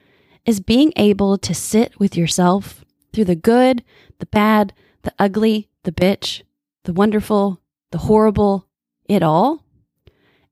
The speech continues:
and still be able to say, "Yes, this is my life." So if you look at that and you l-, use my gauge of what wellness is,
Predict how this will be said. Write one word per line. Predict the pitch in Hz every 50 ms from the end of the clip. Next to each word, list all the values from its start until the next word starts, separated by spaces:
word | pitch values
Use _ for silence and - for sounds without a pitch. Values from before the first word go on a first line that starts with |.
| -
and | 226 233 -
still | - - 233 240 240 262
be | 247 277 - -
able | 196 196 202
to | 190 185 175
say, | - - 175 170 165 165 160 165 165 175 185
"Yes, | 185 170 113 - - - - - - - _ _ _ _ _ _ _
this | - 175 - -
is | 170 160 151
my | 165 151 147
life." | - 127 123 - - - - - - _ _ _ _ _ _ _ _ _ _ _ _ _ _ _ _ _ _ _ _ _
So | - - - 233 226 202 185 - 185 - _ _ _ _ - _ _ - - - - - - - - _ _ -
if | 233 226 196
you | 208 220 254 339 415
look | 330 269 226 -
at | 143 143 -
that | - 135 131 110 - - _
and | _ 180 180 175
you | 175 190 233 285 302 294 262
l-, | 233 202 185 - 185 - -
use | - 208 196 185 185 175
my | 190 208 226 269 277
gauge | 220 196 180 165 151 160 - -
of | 170 160
what | 160 156 -
wellness | 156 160 156 147 151 160 - -
is, | 151 151 139 143 170 196 - - -